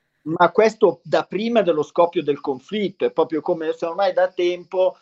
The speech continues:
si stesse un po' spostando, eh, il baricentro politico-diplomatico del mondo,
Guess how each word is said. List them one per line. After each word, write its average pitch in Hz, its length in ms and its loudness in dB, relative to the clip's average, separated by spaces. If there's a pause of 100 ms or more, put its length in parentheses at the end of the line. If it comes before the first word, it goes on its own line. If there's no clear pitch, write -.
(120)
si - 240 -8
stesse 175 560 2
un 175 180 -8
po' 175 220 4
spostando, 135 1800 -2
eh, 143 60 -6
il 156 100 -10
baricentro 170 1200 -2
politico-diplomatico 170 1200 0
del 196 200 -2
mondo, 170 560 4